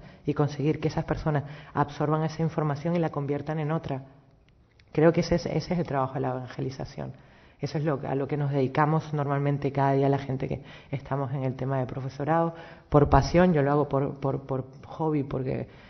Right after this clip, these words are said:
intento enseñar lo que no me enseñaron en la universidad y,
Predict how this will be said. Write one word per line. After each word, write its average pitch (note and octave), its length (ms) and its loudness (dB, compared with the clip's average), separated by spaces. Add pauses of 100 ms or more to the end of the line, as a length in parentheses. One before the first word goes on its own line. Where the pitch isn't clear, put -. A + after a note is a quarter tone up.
(140)
intento D3 380 2
enseñar D#3 360 0
lo C#3+ 100 2
que - 80 -6
no C3 100 -2
me C3+ 80 0
enseñaron C#3+ 360 2
en D3 80 2
la C#3 60 0
universidad C#3 680 -2
y, - 240 -6